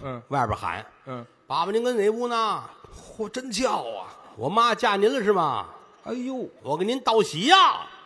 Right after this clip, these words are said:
Speaker 1: 哎呀。
Speaker 2: 一开门进来了。
Speaker 1: 谁？
Speaker 2: 一看你就是我爸爸。
Speaker 1: 啊。
Speaker 2: 汗都下来了。
Speaker 1: 啊。
Speaker 2: 进来这主儿啊，
Speaker 1: 嗯。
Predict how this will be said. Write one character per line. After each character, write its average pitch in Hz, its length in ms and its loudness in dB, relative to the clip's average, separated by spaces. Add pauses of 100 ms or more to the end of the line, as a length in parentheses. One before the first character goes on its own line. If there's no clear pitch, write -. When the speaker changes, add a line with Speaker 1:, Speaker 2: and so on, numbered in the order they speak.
(140)
Speaker 1:
哎 208 100 -6 (220)
呀。 104 160 -12 (300)
Speaker 2:
一 120 120 -10
开 139 200 -4
门 131 300 0
进 131 180 -4
来 107 100 -2
了。 101 120 -8 (360)
Speaker 1:
谁？ 95 120 -14
Speaker 2:
一 440 180 8
看 339 300 2
你 196 100 0
就 208 160 2
是 180 60 2
我 175 160 2
爸 185 220 2
爸。 104 60 -12
Speaker 1:
啊。 - 40 -16 (840)
Speaker 2:
汗 123 360 -4
都 - 140 -6
下 123 300 -4
来 127 120 -10
了。 123 60 -12 (300)
Speaker 1:
啊。 107 260 -8 (320)
Speaker 2:
进 131 160 -8
来 131 120 0
这 127 100 0
主 101 160 -2
儿 98 60 2
啊， 98 200 0 (200)
Speaker 1:
嗯。 113 180 -8